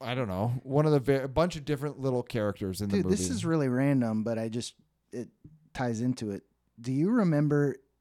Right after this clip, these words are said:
Speaker 2: it, it ties into what you're saying. Do you remember in Star Wars, the very first one, Episode One,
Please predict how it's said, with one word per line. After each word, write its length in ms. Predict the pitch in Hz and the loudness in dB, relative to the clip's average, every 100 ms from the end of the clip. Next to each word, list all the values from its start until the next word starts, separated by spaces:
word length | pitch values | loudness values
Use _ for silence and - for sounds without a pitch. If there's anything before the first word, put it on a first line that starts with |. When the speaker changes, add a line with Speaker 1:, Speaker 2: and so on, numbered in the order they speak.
| _ - | _ -20
Speaker 2:
it, 100 | 113 | -10
it 160 | 139 - | -8 -4
ties 300 | 143 127 107 | -2 -2 -2
into 180 | 127 107 | -2 -2
what 100 | 101 | -4
you're 80 | 95 | -4
saying. 260 | 104 90 - | -6 -6 -6
Do 80 | 131 | 2
you 80 | 156 | 6
remember 460 | 220 180 175 160 151 | 8 6 6 4 2
in 360 | 127 131 123 | 2 2 2
Star 400 | 101 - 123 127 | 0 -4 -2 0
Wars, 640 | 131 131 131 127 117 - - | 2 2 2 0 -2 -8 -10
the 100 | 127 | -8
very 240 | 110 127 127 | -4 -2 -4
first 340 | - 127 - | -6 -8 -6
one, 80 | 113 | -6
Episode 460 | 120 131 - 127 113 | -4 -6 -2 -2 -2
One, 500 | 95 101 117 131 | -4 -4 -4 -4